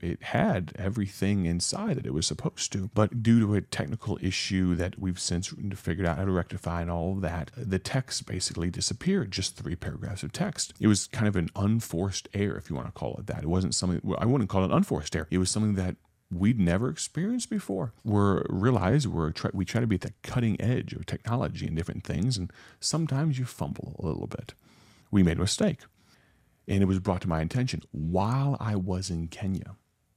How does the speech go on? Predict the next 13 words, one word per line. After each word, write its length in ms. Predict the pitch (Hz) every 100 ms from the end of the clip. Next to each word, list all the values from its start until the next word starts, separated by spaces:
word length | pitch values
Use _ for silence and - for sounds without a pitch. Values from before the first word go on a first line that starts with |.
| _ 196 160
That's 320 | 98 95 -
news 300 | 73 85 60
I 60 | -
wanted 260 | - 73 73
to 60 |
hear, 240 | 82 71 90
right? 320 | 73 98 156 165 104 117 -
I'm 200 | 80 76
saying 260 | - 67 69
that 140 | -
tongue-in-cheek, 600 | - 58 73 - 67 -
somewhat 320 | - 76 -
facetiously. 760 | - - - 78 - - -